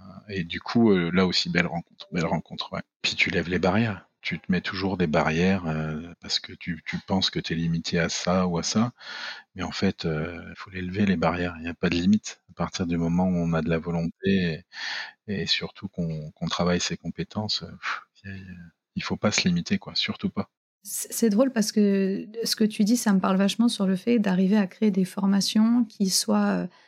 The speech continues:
Speaker 2: certes des formations qui te fassent avancer professionnellement, mais qui changent aussi la dynamique, euh, des gens à titre perso. Et c'est, ouais, ça me parle beaucoup, cette histoire de barrière. Je pense que ça va me,
Speaker 1: Ah ouais, ouais, non,
Speaker 2: ça va me
Speaker 1: c'est
Speaker 2: faire travailler un petit peu.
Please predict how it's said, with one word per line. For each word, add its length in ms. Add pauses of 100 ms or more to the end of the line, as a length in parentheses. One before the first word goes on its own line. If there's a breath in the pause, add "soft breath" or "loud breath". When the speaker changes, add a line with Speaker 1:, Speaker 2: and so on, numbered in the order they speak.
Speaker 2:
certes 260
des 80
formations 340
qui 140
te 60
fassent 180
avancer 320
professionnellement, 640
mais 140
qui 160
changent 260
aussi 460 (320 loud breath)
la 100
dynamique, 680
euh, 80
des 240
gens 260
à 140
titre 180
perso. 460 (420 soft breath)
Et 80
c'est, 340
ouais, 140
ça 160
me 80
parle 200
beaucoup, 200
cette 140
histoire 240
de 100
barrière. 340
Je 60
pense 180
que 60
ça 140
va 80
me, 280
Speaker 1:
Ah 200
ouais, 80
ouais, 160
non, 160
Speaker 2:
ça 120
va 60
me 20
Speaker 1:
c'est 60
Speaker 2:
faire 80
travailler 340
un 100
petit 180
peu. 100